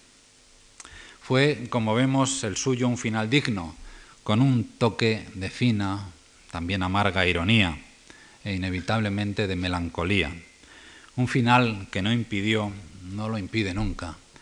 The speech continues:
que la ciencia a la que se había dedicado con pasión continuase prosperando. Sería difícil para mí, yo creo que para cualquiera, ¿m? resumir la era que se abrió después de Lavoisier.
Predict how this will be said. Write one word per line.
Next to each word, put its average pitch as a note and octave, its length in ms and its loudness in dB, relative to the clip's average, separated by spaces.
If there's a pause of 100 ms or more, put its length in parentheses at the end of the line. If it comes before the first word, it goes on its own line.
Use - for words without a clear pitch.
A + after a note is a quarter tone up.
(400)
que G#2 120 0
la F#2 120 4
ciencia B2 400 6
a - 20 6
la A#2 100 4
que G#2 100 0
se G#2+ 100 0
había A2 220 4
dedicado G#2+ 420 2
con F#2+ 200 -2
pasión G#2 500 -2
continuase F2+ 640 -6
prosperando. D#2 680 -6 (1160)
Sería C3 280 6
difícil D3 400 2
para A#2 200 2
mí, C#3+ 360 0 (840)
yo E2+ 160 -12
creo F2+ 220 -10
que F2+ 100 -8
para D#2+ 220 -4
cualquiera, E2 560 -4 (340)
¿m? F#2 200 -6 (540)
resumir C3 800 4
la A2 240 -2
era B2 280 2
que A#2+ 80 -4
se - 120 -4
abrió A2 300 2
después G#2 340 -2
de G2+ 80 -2
Lavoisier. F2+ 600 -4